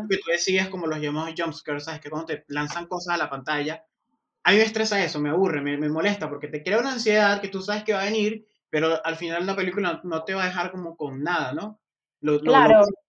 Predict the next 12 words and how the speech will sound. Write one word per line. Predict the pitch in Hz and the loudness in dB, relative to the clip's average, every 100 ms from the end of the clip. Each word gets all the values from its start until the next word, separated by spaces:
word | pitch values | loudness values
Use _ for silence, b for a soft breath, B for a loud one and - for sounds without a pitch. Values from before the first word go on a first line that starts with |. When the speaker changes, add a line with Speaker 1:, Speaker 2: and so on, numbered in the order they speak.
| _ - | _ -2
Speaker 1:
una | 190 | 2
buena | 220 233 226 | 4 4 2
película | 180 180 220 220 | 2 2 2 2
de | 196 | 2
terror | 180 202 180 190 208 _ - | -2 -2 -2 -2 -6 _ -8
creo | 160 180 | -8 -6
que | 185 | -10
es | - | -8
cuando | 196 180 160 151 _ _ _ _ _ _ | -8 -4 -6 -6 _ _ _ _ _ _
te, | 160 160 151 | -2 -2 -2
te, | 165 156 - | -6 -6 -6
te, | 170 165 156 156 | -2 0 -2 -6